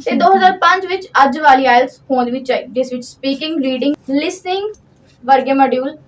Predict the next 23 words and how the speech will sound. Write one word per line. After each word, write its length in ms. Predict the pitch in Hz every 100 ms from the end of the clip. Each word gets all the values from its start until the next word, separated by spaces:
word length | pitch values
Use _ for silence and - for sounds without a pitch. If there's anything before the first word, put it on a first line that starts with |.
| -
ਐਡ 220 | 254 240
ਹੋ 100 | 226
ਗਏ। 160 | 202 -
ਸ਼ੁਰੂ 240 | - 233 226
ਵਿੱਚ 160 | 240
ਇਸ 160 | 240 233
ਨੂੰ 100 | 233
ਆਸਟ੍ਰੇਲੀਆ 420 | 240 233 226 240
ਤੇ 220 | 240 254 - _ _ 233
ਬ੍ਰਿਟੇਨ 420 | 285 277 311 320
ਲਈ 120 | 339
ਪਾਸ 300 | - 294 320
ਕੀਤਾ 260 | 330 285 311
ਗਿਆ 240 | 311 294
ਸੀ, 140 | 285 285
ਕਿਉਂਕਿ 240 | 311 311
ਬ੍ਰਿਟੇਨ 560 | 254 294 262 277 285 311
ਤੇ 120 | 302
ਆਸਟ੍ਰੇਲੀਆ 540 | 277 - 269 254 277
ਦਾ 120 | 269 254
ਪਹਿਲਾ 340 | 247 226 240
ਰਾਜ 320 | 233 214 220
ਸੀ। 280 | - 254 320